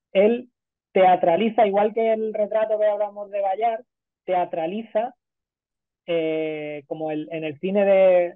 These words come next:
de, de Apponiament, de, de, eh, ¿cómo se llama? El, la película, el documental que,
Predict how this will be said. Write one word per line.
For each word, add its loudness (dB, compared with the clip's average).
de, -8
de -10
Apponiament, 0
de, 0
de, -8
eh, -2
¿cómo -8
se -4
llama? -2
El, -8
la -8
película, -8
el -2
documental 4
que, 4